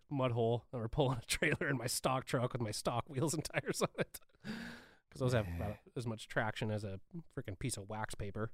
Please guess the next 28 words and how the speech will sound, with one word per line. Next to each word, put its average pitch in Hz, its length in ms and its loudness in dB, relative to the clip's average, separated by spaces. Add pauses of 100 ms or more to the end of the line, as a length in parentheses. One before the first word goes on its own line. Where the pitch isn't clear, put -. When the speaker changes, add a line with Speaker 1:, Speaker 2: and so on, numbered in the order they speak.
(100)
Speaker 2:
This - 80 -14
is - 60 -12
true. 113 240 -10 (180)
Those - 160 -8
things - 160 -6
are - 60 -4
pretty - 260 -10
Speaker 1:
<laughs> - 20 -18
Speaker 2:
meh. 135 760 0 (1600)
Well, 202 260 12
ladies 226 240 10
and 214 100 8
gentlemen, 226 320 10
that's 226 120 4
gonna 208 100 6
about 185 200 10
wrap 151 480 12
this 185 220 10
one 185 200 6
up. 185 180 8 (220)
We 143 80 0
greatly 151 220 10
appreciate 147 420 4
all 139 100 8
you 139 60 6
guys 143 240 6
tuning 156 280 10
in. 180 220 8